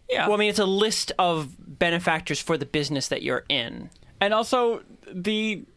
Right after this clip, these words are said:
Speaker 1: guy already mentioned benefactors. He probably knows who they are, 'cause he's like, "Oh, the benefactors, uh, have a strong amount of influence on exactly how this place is run," and that's why he was unsure if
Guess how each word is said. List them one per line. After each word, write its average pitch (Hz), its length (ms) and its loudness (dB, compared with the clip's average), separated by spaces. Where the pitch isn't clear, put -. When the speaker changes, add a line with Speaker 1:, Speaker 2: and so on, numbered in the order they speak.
Speaker 1:
guy 214 280 2
already 220 240 2
mentioned 196 420 0
benefactors. 170 600 0
He 208 80 -6
probably 214 260 0
knows 165 220 2
who 175 80 -4
they 165 120 2
are, 160 240 2
'cause 180 180 -10
he's 185 180 -4
like, 185 180 0
"Oh, 208 180 2
the 170 140 -2
benefactors, 180 840 0
uh, 165 420 0
have 165 400 -2
a 180 40 -10
strong 170 760 0
amount 175 440 0
of 165 340 -2
influence 175 480 0
on 160 240 0
exactly 160 480 -2
how 160 120 -2
this 156 120 -6
place 156 220 -6
is 139 100 -12
run," 156 440 -2
and 160 120 -4
that's 160 140 -6
why 156 360 -2
he - 140 -8
was 156 100 -4
unsure 160 440 -2
if 175 100 -8